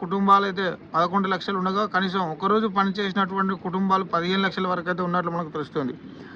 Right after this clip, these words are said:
అయితే ప్రభుత్వ మార్గదర్శకాల ప్ర-, ప్రకారం ఇరవై రోజులు పనిని ప్రామాణికంగా తీసుకుంటే పది లక్షల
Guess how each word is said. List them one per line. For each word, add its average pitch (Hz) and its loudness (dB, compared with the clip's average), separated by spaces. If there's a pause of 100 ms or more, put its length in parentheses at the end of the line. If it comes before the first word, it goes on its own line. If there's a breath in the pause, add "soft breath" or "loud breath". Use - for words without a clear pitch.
(220 loud breath)
అయితే 190 6 (140)
ప్రభుత్వ 190 6 (120)
మార్గదర్శకాల 208 6 (100)
ప్ర-, 190 2 (120)
ప్రకారం 202 6 (640 loud breath)
ఇరవై 202 8 (160)
రోజులు 214 4 (220)
పనిని 202 4
ప్రామాణికంగా 196 4
తీసుకుంటే 190 -4 (120)
పది 180 0
లక్షల 180 -2